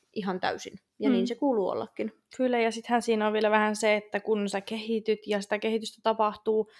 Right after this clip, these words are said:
Speaker 2: niin sä et ehkä ite huomaa sitä siellä peilikuvassa niin paljon, kun joku ulkopuolinen sen näkee.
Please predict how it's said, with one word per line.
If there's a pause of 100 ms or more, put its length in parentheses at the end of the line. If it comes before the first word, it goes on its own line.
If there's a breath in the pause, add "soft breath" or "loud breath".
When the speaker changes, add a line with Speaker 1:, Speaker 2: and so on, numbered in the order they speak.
(320 soft breath)
Speaker 2:
niin
sä
et
ehkä
ite
huomaa
sitä
siellä
peilikuvassa
niin
paljon,
kun
joku
ulkopuolinen
sen
näkee.